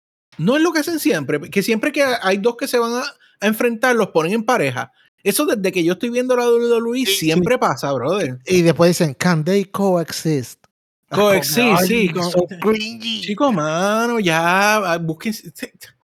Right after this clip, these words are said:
Speaker 2: como,
Speaker 1: ah,
Speaker 2: es que,
Speaker 1: de
Speaker 2: eh,
Speaker 1: verdad.
Speaker 2: ento-, como, ok.
Speaker 1: Es frustrante. ¿Sabes por qué es frustrante? Porque yo quiero que la W W E sea buena, brother.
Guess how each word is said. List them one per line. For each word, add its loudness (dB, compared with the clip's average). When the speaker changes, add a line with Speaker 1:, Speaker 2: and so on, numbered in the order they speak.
Speaker 2:
como, 4
Speaker 1:
ah, 4
Speaker 2:
es 0
que, 2
Speaker 1:
de 0
Speaker 2:
eh, -4
Speaker 1:
verdad. 0
Speaker 2:
ento-, -14
como, 2
ok. 2
Speaker 1:
Es 2
frustrante. 0
¿Sabes 4
por 0
qué 0
es -2
frustrante? -2
Porque -2
yo 0
quiero 0
que -4
la 0
W 0
W 0
E -2
sea -2
buena, -2
brother. -2